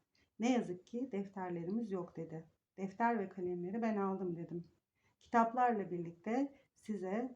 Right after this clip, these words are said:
bazı dergiler ve iki de bayrak veriyoruz." dedi. "Şurayı imzalayınız." Alındı,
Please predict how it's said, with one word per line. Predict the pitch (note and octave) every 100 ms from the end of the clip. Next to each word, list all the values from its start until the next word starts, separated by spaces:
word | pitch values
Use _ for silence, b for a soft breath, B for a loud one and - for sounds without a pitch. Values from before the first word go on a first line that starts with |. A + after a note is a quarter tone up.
| -
bazı | G#3 A#3 G3+ F3
dergiler | E3+ E3+ E3+ E3+ F3 A3+ C4+ -
ve | G#3 -
iki | - C4+ G#3
de | A#3 B3+
bayrak | F3+ F3 E3+ E3+ E3
veriyoruz." | D#3+ E3 D#3+ E3 -
dedi. | D#3+ F3 - _ _
"Şurayı | - A3+ G3+ A#3
imzalayınız." | F3+ E3+ E3 D#3+ E3 E3 E3+ - _ _ _
Alındı, | G#3 G3 D#3 D#3+ A3 C#4 C4+